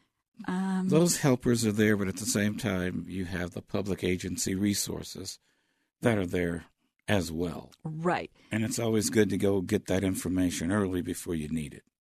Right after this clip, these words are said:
Speaker 1: Yes, and Medicare will be there. The senior health insurance counseling folks will be there. Representatives from the Buffalo Bill Museum, as well as the Black American West Museum, will be there.
Speaker 2: Yeah.
Speaker 1: Um,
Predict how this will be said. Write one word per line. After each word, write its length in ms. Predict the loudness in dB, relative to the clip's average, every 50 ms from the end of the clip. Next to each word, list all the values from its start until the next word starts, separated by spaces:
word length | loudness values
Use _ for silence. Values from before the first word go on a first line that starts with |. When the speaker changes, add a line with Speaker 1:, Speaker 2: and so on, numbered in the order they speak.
| _ _ _ -4
Speaker 1:
Yes, 380 | 2 4 4 4 4 0 0 0
and 140 | 2 4 6
Medicare 480 | 6 6 6 4 2 0 0 2 2
will 140 | 4 2 2
be 160 | 2 2 2
there. 260 | 4 2 2 2 4
The 100 | 2 2
senior 300 | 0 0 0 0 2 2
health 240 | 2 0 0 0 0 -2
insurance 380 | -4 0 0 2 2 0 -2
counseling 480 | -2 -4 -4 -4 -4 -4 -4 -4 -6 -6
folks 400 | -4 -4 -4 -4 -4 -6 -6 -6
will 80 | -8
be 180 | -6 -4 -6 -4
there. 380 | -4 -2 -4 -2 -2 -4 -6 _ -14 _ _ _ _ _ 2
Representatives 920 | 8 8 8 8 8 2 4 6 6 6 6 2 2 2 2 2 2 0
from 180 | 0 2 2 2
the 80 | 2
Buffalo 380 | 4 2 2 2 2 0 0 0
Bill 260 | 0 0 0 2 2
Museum, 600 | 2 2 2 2 2 2 2 2 2 2 0 -2 -2 -2
as 240 | -2 0 0 0 0
well 440 | 0 -2 0 0 0 0 0 -2 -4 -2
as 400 | -2 -2 0 0 0 -2 -2 -6 -4
the 100 | -6 -6 _ _ _ -4
Black 480 | 0 0 2 2 2 0 -2 -4 -6 -10 -4
American 640 | -2 0 0 2 2 0 0 -2 -4 -4 -4 -2 0
West 600 | 0 0 0 -2 0 -2 -2 -2 -2 -8 -10 -12 _ _ _
Museum, 520 | -2 0 0 2 0 0 0 2 2 2 2
will 140 | 0 0 -2
be 160 | -2 -4 -2
there. 300 | 0 0 0 0 -2 -2 _ -16 -14 -8
Speaker 2:
Yeah. 180 | -6 -6 -6 -6 -10 _ _ _ _ _ -6
Speaker 1:
Um, 580 | -4 -2 -2 0 0 0 0 0 -2 -2 -4